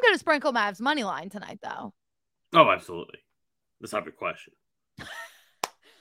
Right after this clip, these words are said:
Speaker 1: Dan's like, "Obviously. <laughs> Obviously, we are
Speaker 2: Obviously.
Speaker 1: taking Mavs money line." <laughs>
Speaker 2: No, it's a Luka household. Lovely.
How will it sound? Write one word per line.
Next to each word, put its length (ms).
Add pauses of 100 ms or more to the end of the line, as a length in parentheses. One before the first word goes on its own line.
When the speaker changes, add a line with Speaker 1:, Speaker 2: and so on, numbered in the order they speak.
(380)
Speaker 1:
Dan's 220
like, 140
"Obviously. 760
<laughs> 40
Obviously, 440
we 80
are 100
Speaker 2:
Obviously. 160
Speaker 1:
taking 140
Mavs 220
money 200
line." 320
<laughs> 60
Speaker 2:
No, 140
it's 260
a 60
Luka 380
household. 500 (1200)
Lovely. 460